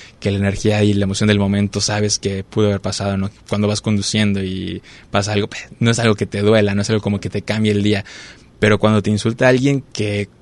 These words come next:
con el que convives o cosas así, ya se vuelve más grave la situación y se suele dar lamentablemente en parejas a veces, y yo creo que es hasta más común y lo peor,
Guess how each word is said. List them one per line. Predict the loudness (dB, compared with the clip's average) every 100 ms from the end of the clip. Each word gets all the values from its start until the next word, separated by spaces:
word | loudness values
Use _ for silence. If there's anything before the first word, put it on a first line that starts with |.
| _ -2
con | 0
el | 2
que | -2
convives | -2 -2 2 4 6 4 2
o | -2
cosas | -4 -4 -4
así, | -6 -4 -4 -2
ya | -2
se | 0 0
vuelve | 2 2 4 4 2 -14 -20 -20 -4
más | 0 2 2
grave | 2 2 2 2
la | 0
situación | -4 -8 -4 -2 -4 -6 -18 -20 -20 -20 -4
y | 0 2
se | 0
suele | 0 2 2
dar | 2 0 -2
lamentablemente | -4 0 0 2 2 4 2 2
en | 0
parejas | 0 -4 -6 -6 -4
a | -4
veces, | -4 -4 -4 -4 -8 -20 -20 -20 _ -6
y | -2 0 -2
yo | -2
creo | -4
que | -2
es | -2
hasta | -2 -2 0
más | 0 0
común | 0 0 2 0 -4 -14 -20 -20 -8
y | -4 -4 -6 -12 _ -4
lo | 0
peor, | 4 4 2